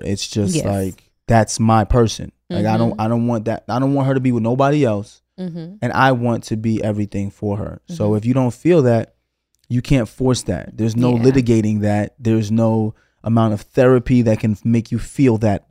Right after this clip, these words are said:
Speaker 1: oomph
Speaker 2: Right.
Speaker 1: about someone. That spark is important,
Speaker 2: That
Speaker 1: you
Speaker 2: is
Speaker 1: know?
Speaker 2: so important. That, and that's something you just cannot, like, will and muster up. Like,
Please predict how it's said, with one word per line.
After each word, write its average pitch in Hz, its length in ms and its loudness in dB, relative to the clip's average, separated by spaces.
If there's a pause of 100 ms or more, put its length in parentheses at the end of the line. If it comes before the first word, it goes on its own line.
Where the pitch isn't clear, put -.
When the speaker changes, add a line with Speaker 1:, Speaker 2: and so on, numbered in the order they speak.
Speaker 1:
oomph 131 460 0
Speaker 2:
Right. - 400 -4
Speaker 1:
about 107 320 2
someone. 107 240 0
That 127 140 6
spark 139 400 4
is 107 100 -2
important, 98 440 -4
Speaker 2:
That 190 180 2
Speaker 1:
you 277 60 4
Speaker 2:
is 330 120 0
Speaker 1:
know? 381 120 0
Speaker 2:
so 349 40 0
important. 175 340 -2
That, 196 120 2
and 214 80 0
that's 240 120 0
something 214 260 -4
you 202 100 -2
just 180 180 -6
cannot, 175 340 -6
like, 151 200 -8
will 165 200 0
and 151 140 -6
muster 151 320 -6
up. 123 100 -6
Like, 143 240 -6